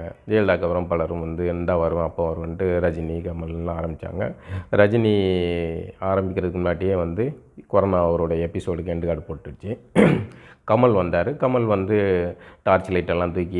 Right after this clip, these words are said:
எரிஞ்சு, டி வி எல்லாம் உடைச்சி, "வ-, வாரிசு அரசியல் ஒழிப்பேன், ஊழல் ஒழிப்பேன்லாம்" பேசிட்டு, இன்னைக்கு அண்ணா அறிவாலயத்துல போய் தேவ-, ஒத்த சீட்டுக்காக தேவடு காத்துக்கிட்டு இருக்காரு.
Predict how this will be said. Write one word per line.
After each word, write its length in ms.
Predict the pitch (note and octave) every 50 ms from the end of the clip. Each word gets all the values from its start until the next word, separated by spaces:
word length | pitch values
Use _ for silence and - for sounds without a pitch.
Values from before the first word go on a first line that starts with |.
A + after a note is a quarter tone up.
| F2
எரிஞ்சு, 320 | F2 F2+ F2 E2 E2+ F2+ F2 E2+
டி 100 | F2 F#2+ F2+
வி 40 | F2
எல்லாம் 260 | E2+ E2 F2 F2 E2+
உடைச்சி, 400 | E2+ E2 E2+ E2 D#2 - - E2+ E2+ E2+ G2+ - - _ _ _ _
"வ-, 280 | F2+ F2 E2 E2 D#2+ E2
வாரிசு 340 | E2 F2 F2 F2 F2 E2+ -
அரசியல் 280 | F2 E2+ E2 F#2 E2+ E2+
ஒழிப்பேன், 360 | E2+ E2+ E2 - F#2 F2 F2 F2
ஊழல் 320 | F2 F2 F2 F2 F2 F2
ஒழிப்பேன்லாம்" 500 | E2+ E2+ E2 E2+ F2 E2+ E2+ F2 F2 E2+
பேசிட்டு, 340 | F2+ F2+ E2+ - - F2 F2
இன்னைக்கு 360 | E3 F#3 C#3+ B2 A2 G2+ G2+
அண்ணா 220 | F#2 F2+ F#2 F#2 F#2 F2+
அறிவாலயத்துல 400 | F2 F2 F2 E2 E2 D#2+ F2 D#2+ E2
போய் 160 | F2+ G2 B2+ - - - - - - _ _ -
தேவ-, 200 | G2+ G2 F#2+ F2+
ஒத்த 220 | F#2 F#2 G2+ F#2+ -
சீட்டுக்காக 360 | - F#2 D#2+ F2+ F2 E2+ F2 E2+
தேவடு 220 | - F2+ F2 E2+
காத்துக்கிட்டு 360 | E2+ E2+ D#2+ E2 D#2+ D#2 D2+
இருக்காரு. 240 | D2+ - D2+ D2 -